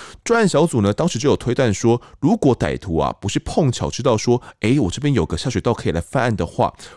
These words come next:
不然就可能是当年的施工人员来规划整起案件的。好，那除了这个方向在调查之外呢，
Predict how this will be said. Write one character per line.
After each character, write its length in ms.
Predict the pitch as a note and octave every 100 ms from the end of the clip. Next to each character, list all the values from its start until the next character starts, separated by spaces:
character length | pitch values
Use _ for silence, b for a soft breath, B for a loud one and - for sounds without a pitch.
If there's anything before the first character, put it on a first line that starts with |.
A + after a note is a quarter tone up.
| B
不 240 | - A#3 C#3
然 240 | D#2+ E2 -
就 100 | C#3
可 200 | - C#2+
能 120 | D2
是 140 | F2
当 240 | - A#2 B2+
年 160 | F2
的 160 | D#2 D2+
施 340 | - - B2
工 220 | B2 C3
人 240 | G#2 E2+ F#2
员 180 | D#2+ C#2+ -
来 120 | E2+
规 220 | - D3+
划 200 | C#3 A2+
整 220 | - D#2
起 240 | A2 - -
案 160 | - F#2+ F#2
件 240 | - D2
的。 80 | - - _ -
好， 220 | - G2+ - B B
那 100 | B3+
除 140 | -
了 60 | D#3+
这 80 | G#3+
个 80 | F3
方 120 | D#3
向 140 | D#3+
在 100 | C#3+
调 240 | C#3 D3 A#2+
查 200 | - E2
之 120 | A#2
外 200 | A2+ F2+
呢， 160 | F2